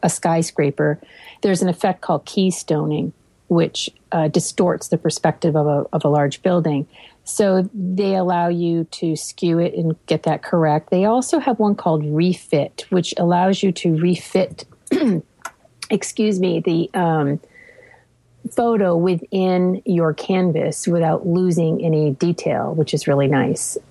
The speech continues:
Um, then they have, uh, you know, the regular image filters, you know, adjust and clarity, and they have some presets. They have some, uh,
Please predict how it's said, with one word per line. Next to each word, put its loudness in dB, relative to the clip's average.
Um, 0
then 2
they 2
have, 0
uh, 0
you 0
know, 2
the 0
regular 2
image 0
filters, 0
you -2
know, 2
adjust 0
and 0
clarity, 2
and 2
they 2
have -2
some 0
presets. -2
They 2
have 0
some, 0
uh, 0